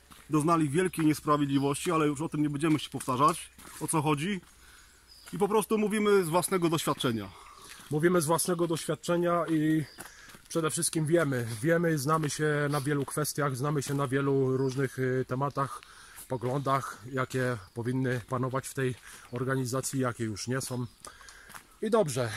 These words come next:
Speaker 2: dlatego taki wstęp byśmy chcieli dziś, e, zadać i poruszyć kilka ciekawych wątków. Łukasz ma jeden przygotowany, ja mam też jeden przygotowany.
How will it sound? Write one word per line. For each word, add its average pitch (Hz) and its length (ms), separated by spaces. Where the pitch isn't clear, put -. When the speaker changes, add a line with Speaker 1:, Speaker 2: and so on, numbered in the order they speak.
Speaker 2:
dlatego 165 340
taki 175 240
wstęp 170 300
byśmy 151 320
chcieli 156 320
dziś, 160 300
e, 147 400
zadać 160 500
i 247 220
poruszyć 170 580
kilka 147 320
ciekawych 120 360
wątków. 143 400
Łukasz 151 340
ma 139 120
jeden 131 200
przygotowany, 123 600
ja 127 120
mam 131 140
też - 180
jeden 127 180
przygotowany. 127 640